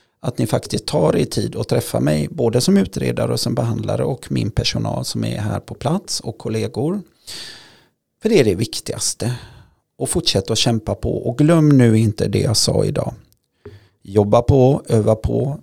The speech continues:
sluta inte öva det du har lärt dig. Håll dig till vidmakthållande planen. Tänk på att vara empatisk med dig själv. Det är okej att dippa. Och håll den värderade riktningen. Att gör roliga saker. Vänta inte ut allting, att det ska bli klart. Utan våga också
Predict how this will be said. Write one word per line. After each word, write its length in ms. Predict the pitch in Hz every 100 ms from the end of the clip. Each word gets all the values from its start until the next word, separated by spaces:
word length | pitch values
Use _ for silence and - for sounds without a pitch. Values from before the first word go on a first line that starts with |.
| _
sluta 680 | - - 113 107 98 -
inte 320 | 110 127 117 127
öva 300 | 127 107 110
det 180 | 113
du 80 | 110
har 100 | 113
lärt 340 | 113 107 101 -
dig. 240 | 113 139 143 _ _
Håll 240 | - 92
dig 120 | 107
till 140 | 113 131
vidmakthållande 840 | 131 123 127 123 - 123 117 120
planen. 640 | - 127 123 127 135 170 160 _ _
Tänk 260 | - 123 135
på 80 | 220
att 60 |
vara 120 | 165 135
empatisk 560 | 120 - - - -
med 80 | 120
dig 100 | 120
själv. 280 | - - - - _ _
Det 140 | -
är 100 | 110
okej 500 | 113 - - 127 120 -
att 140 | 113
dippa. 420 | 110 101 _ 101 107 _ _ _ _
Och 120 | 117
håll 420 | 117 120 117 101
den 180 | 95 107
värderade 600 | 107 104 101 104 104 107
riktningen. 500 | 113 - - 107 117
Att 140 | 113
gör 360 | 120 165 185 190
roliga 280 | 175 135 113
saker. 460 | - - - 110
Vänta 400 | 110 120 123 127
inte 240 | 139 139 147
ut 320 | 135 131 -
allting, 560 | - - - - 101 107
att 180 | 110 -
det 100 | 107
ska 180 | -
bli 140 | 107 -
klart. 400 | - - - -
Utan 340 | - 110 117 117
våga 520 | 120 143 123 113 127
också 580 | 131 - - 110 110